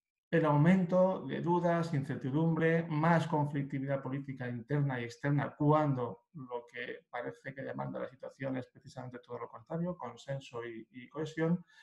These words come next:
y el consiguiente miedo, que quizás es el elemento sobre el que más tenemos que, que, que pivotar para evitar los efectos de, de ese miedo, que es más contagioso que el propio, eh, virus, y eso que, que es difícil.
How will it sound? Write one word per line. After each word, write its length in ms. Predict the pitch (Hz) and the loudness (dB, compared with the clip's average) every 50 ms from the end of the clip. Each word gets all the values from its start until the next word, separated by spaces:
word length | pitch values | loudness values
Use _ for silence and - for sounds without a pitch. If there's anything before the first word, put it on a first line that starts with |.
| - _ - | -20 _ 2
y 380 | 151 165 170 175 180 180 - - - | 6 8 8 8 6 2 -4 -8 -4
el 160 | 151 143 143 | -4 -2 -2
consiguiente 640 | 131 131 131 - 135 131 143 143 143 143 143 139 131 | -2 -4 -6 -4 -2 2 2 2 2 2 0 0 -2
miedo, 540 | 127 127 127 127 123 113 104 104 104 - _ _ _ | -2 -2 -2 -2 -2 -2 -4 -6 -10 -12 _ _ _
que 120 | - - | -20 -18
quizás 440 | - 110 - - 131 131 131 - - - - - - _ _ - | -16 -12 -6 -2 0 0 0 -2 -6 -14 -20 -20 -20 _ _ -4
es 280 | 127 135 131 - - - | -2 -2 -2 -4 -6 -6
el 100 | 135 127 | -6 -4
elemento 460 | 120 120 117 123 131 131 131 135 131 | -4 -4 -4 -2 -2 -4 -4 -4 -6
sobre 320 | - 139 127 123 120 117 | -4 -2 -2 -2 -4 -6
el 100 | 113 110 | -8 -12
que 140 | - 120 117 | -10 -8 -6
más 460 | 117 123 139 151 143 131 - - - | 0 2 4 4 4 4 0 -2 -6
tenemos 400 | - 127 127 131 131 131 127 - | -6 -4 -2 -2 -2 -2 -4 -6
que, 320 | _ - 127 127 120 120 - | _ -8 -8 -6 -6 -8 -8
que, 300 | - 127 123 123 120 117 - | -8 -8 -6 -6 -6 -6 -8
que 300 | - 123 123 123 123 123 | -10 -8 -8 -8 -8 -8
pivotar 480 | - 127 127 120 120 - 127 127 123 - | -8 -8 -8 -8 -8 -6 -4 -6 -4 -4
para 380 | - 131 123 123 120 120 123 | -6 -6 -4 -4 -2 -2 -4
evitar 400 | 123 113 117 113 - - 127 127 | -4 -6 -8 -8 -4 -2 -2 0
los 200 | 127 127 123 - | 0 -2 -4 -6
efectos 440 | - - - 127 120 - 123 120 113 | -8 -14 -14 -14 -14 -14 -16 -16 -14
de, 160 | 117 120 120 | -12 -10 -10
de 140 | 117 120 - _ _ | -10 -12 -14 _ _
ese 180 | 139 - - | -20 -18 -14
miedo, 380 | 120 120 123 120 127 135 143 - _ _ _ _ _ _ | -12 -12 -10 -8 -8 -8 -8 -10 _ _ _ _ _ _
que 100 | - 135 | -4 -2
es 80 | 143 143 | 2 4
más 220 | 143 143 143 143 | 6 6 6 6
contagioso 800 | - 147 143 143 131 123 - - 139 139 - - 143 160 - - _ _ _ _ _ _ _ | 4 2 0 0 0 -4 -4 -4 -4 -4 -4 -4 -4 -4 -4 -6 _ _ _ _ _ _ _
que 360 | - 143 143 147 147 147 - - | 0 2 4 4 4 2 0 -4
el 180 | 147 139 - | -4 -6 -4
propio, 760 | - - 135 131 - - 131 131 131 127 127 127 120 113 113 - | -4 -6 -6 -6 -4 -4 -4 -4 -4 -4 -4 -4 -6 -8 -10 -12
eh, 140 | - - 131 | -12 -12 -10
virus, 420 | 123 120 135 135 139 139 139 - 127 | -6 -4 -4 -2 -2 -4 -6 -6 -8
y 40 | |
eso 220 | 120 - - 127 120 - | -10 -10 -10 -14 -14 -12
que, 300 | 117 113 110 110 113 - _ - | -10 -10 -8 -8 -10 -12 _ -14
que 80 | 113 | -12
es 100 | 107 107 | -12 -12
difícil. 500 | 107 110 - - 127 180 - - - - | -14 -16 -18 -18 -18 -18 -18 -18 -20 -20